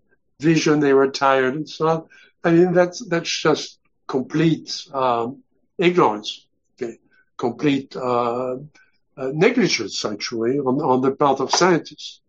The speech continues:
So that's, uh, the difference between the behavior of the phenomenon when it's, you know, over, uh, uh, over a, a base, a nuclear base, uh,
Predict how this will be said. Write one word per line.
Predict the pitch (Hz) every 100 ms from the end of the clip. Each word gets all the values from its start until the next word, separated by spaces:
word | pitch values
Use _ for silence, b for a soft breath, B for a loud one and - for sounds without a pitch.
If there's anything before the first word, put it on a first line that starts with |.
| _ _ _ _ _ _
So | - 190 165 180 - _ _ -
that's, | 196 160 247 254 -
uh, | 202 196
the | 196 202
difference | 175 202 247 - 170 143
between | - 151 - 175
the | 165
behavior | 147 147 165 175 160
of | 143 139
the | 139 127 - _ _
phenomenon | - 151 156 196 170 156 143 135 - _ _
when | - 135
it's, | 139 131 - - _ _ _
you | 147
know, | 139
over, | 151 147 151 151 143 135 - _ _ _ _ 127
uh, | - _ _ -
uh, | 127 127 -
over | 139 139 139 131 -
a, | 123 131 131
a |
base, | 113 135 143 175 - 131
a | 127
nuclear | 147 147 143
base, | - 139 156 185 - - _ _ _ -
uh, | 139 131 131 131